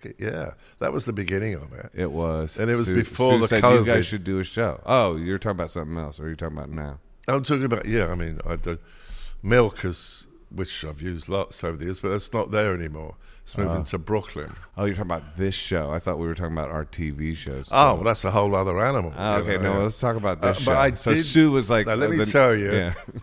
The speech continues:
Speaker 1: the thing, the, the idea that really made me very hesitant was that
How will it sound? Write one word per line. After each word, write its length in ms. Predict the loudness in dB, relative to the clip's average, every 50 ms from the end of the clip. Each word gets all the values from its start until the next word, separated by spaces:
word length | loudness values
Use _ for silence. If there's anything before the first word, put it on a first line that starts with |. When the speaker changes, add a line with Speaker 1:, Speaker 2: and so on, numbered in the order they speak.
| -12 -4 0
Speaker 1:
the 120 | 0 0
thing, 380 | 0 0 2 4 6 6 4 2 2
the, 120 | 0 0 0 -2 -6 -4
the 240 | 0 2 2 4 4
idea 1000 | 2 2 2 0 -2 -4 -4 -2 0 2 2 2 2 0 -2 -6 -10 -12 -14 -16 -16 -20 -20 -20 -16 -6 0
that 220 | 2 2 2 2 0
really 640 | -4 -2 0 2 4 6 6 8 6 6 6 4 2
made 320 | 2 2 2 2 2 0
me 100 | 0 -2 -2
very 460 | 0 0 2 2 2 0 0 -2 -6 -10 -20 -20 -16 -8
hesitant 720 | -4 -2 -2 -2 -4 -8 -10 -10 -8 -6 -6 -6 -6 -8 -10 -12 -14 -14 -16 -14 -8
was 220 | -4 -4 -2 0 2
that 180 | 2 2 2